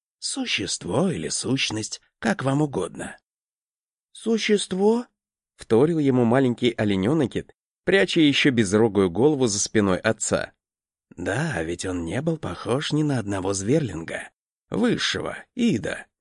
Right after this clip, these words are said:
Зовите как хотите. Его тело было слабым, безволосым, как и у всех в те давние времена». Он подмигнул козлоиду, словно поддерживая его теорию. И звали его тоже по-разному.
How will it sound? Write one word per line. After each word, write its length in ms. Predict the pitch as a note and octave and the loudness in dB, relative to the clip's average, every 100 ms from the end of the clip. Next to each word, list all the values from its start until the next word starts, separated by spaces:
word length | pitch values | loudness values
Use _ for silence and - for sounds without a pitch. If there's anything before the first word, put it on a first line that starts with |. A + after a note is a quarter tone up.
| _ - | _ -10
Зовите 480 | G#3+ A3 C3 G#2+ D#3+ | -2 0 0 0 -2
как 200 | A2 G#2 | -2 -6
хотите. 640 | - G2+ - - - - _ _ _ _ | -4 -4 -4 -12 -16 -16 _ _ _ _
Его 300 | D#2+ F#2 F#2+ | -8 -4 -4
тело 380 | - F#2 C3 C3+ | -4 -4 -2 -2
было 240 | G2 F#2+ | -2 -2
слабым, 600 | E2+ - F#2 C3 A#2 F#2+ F2+ | -2 -6 -4 -4 -4 -4 -2
безволосым, 800 | F2+ E2+ F2 A#2 C#3 - - - - - | -4 -2 0 2 0 -4 -8 -12 -20 -10
как 240 | - G3+ G3 | -4 -2 0
и 80 | |
у 100 | G3+ | 0
всех 460 | F3+ - G2+ B2+ - | -2 -4 0 0 -2
в 60 | - | -2
те 160 | A#2+ | -2
давние 420 | F#2 F2+ E2 F#2 | 0 0 0 -4
времена». 560 | F2+ G#2 A2 F#2+ - - _ _ _ _ _ C3+ | -2 0 0 -2 -8 -12 _ _ _ _ _ -2
Он 200 | G3 F#3 | 0 2
подмигнул 560 | D#3+ C3+ B2+ B2+ D#3 | 2 4 4 4 4
козлоиду, 800 | B2+ G#2+ G2 C#3 E3 G2+ F2+ F2+ | 4 2 4 4 4 2 2 0
словно 400 | - F3 F#3 E3 | 0 0 2 0
поддерживая 680 | - B2 F#2+ A2 A2+ A2 A2 | 2 0 2 2 2 4 4
его 280 | G2 F#2+ F#2 | 4 2 2
теорию. 560 | - B2+ G2+ E2 - _ _ _ _ _ _ - | 4 4 4 2 -4 _ _ _ _ _ _ -8
И 180 | F#2 | -6
звали 420 | F#2 F2 F2+ C#3 E3 | -4 -4 -4 -4 -4
его 460 | B2 E2 - - - _ _ _ _ | -4 -6 -8 -12 -18 _ _ _ _
тоже 380 | - B3 E3 - | -6 -4 -4 -8
по-разному. 800 | - D#3 B2+ E2+ F2+ F2 F#2 | 0 0 2 -2 -8 -10 -12